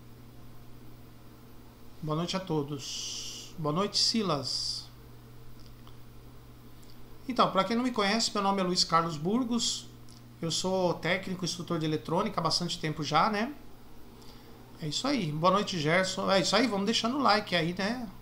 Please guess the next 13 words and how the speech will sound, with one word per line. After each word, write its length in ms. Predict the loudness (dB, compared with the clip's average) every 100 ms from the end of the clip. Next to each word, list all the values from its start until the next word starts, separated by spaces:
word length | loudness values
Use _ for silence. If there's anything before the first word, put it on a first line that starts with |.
| -6
Vamos 480 | -2 0 0 -2 -4 -10 -14 -16 -18 -18 -18 -18 -20 -20 -20 -20 -20 -18 -12 -8
apertar 600 | -4 -2 -2 4 6 6
esse 160 | 4
botão 420 | 2 0 2 2
aí 180 | 2 2
até 200 | 2 2
arrebentar. 720 | 2 2 -2 2 2 2 -2 -12 -16 -18 -16 -14 -4
Boa 180 | 0 2
noite, 220 | 2 4
Sidney. 500 | 2 2 -2 -4 -6 -10 -18 -20 -20 -20 -18 -18 -18 -18 -18 -16 -18 -16 -16 -18 -18 -20 -18 -16 -16 -18 -18 -10
Muito 140 | -6 0
boa 140 | 0
noite. 760 | 2 0 -2 -2 0 -2 -6